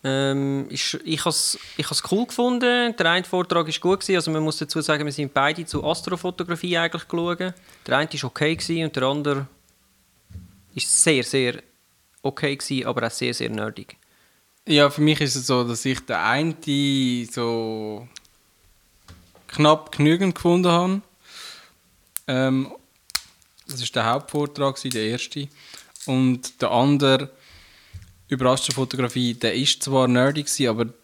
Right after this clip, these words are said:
Speaker 2: das habe ich eigentlich erwartet, weil ich weiss, so Leute, so, die sich mit Astronomie beschäftigen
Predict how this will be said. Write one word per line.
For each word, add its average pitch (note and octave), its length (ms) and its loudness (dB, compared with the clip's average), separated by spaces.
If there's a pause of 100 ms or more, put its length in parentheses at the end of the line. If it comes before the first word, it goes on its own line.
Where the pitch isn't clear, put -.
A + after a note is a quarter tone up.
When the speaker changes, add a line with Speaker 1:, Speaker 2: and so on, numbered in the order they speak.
(320)
Speaker 2:
das A2+ 180 -6
habe B2 140 2
ich B2+ 60 4
eigentlich B2+ 180 2
erwartet, A2+ 600 -2
weil A#2 80 0
ich A2 160 -2
weiss, C3+ 360 2
so C3 120 -2
Leute, C3 340 -2
so, A#2 280 -2 (680)
die B2+ 100 0
sich - 220 -4
mit C3 360 2 (140)
Astronomie C3 1200 4 (380)
beschäftigen D3+ 680 0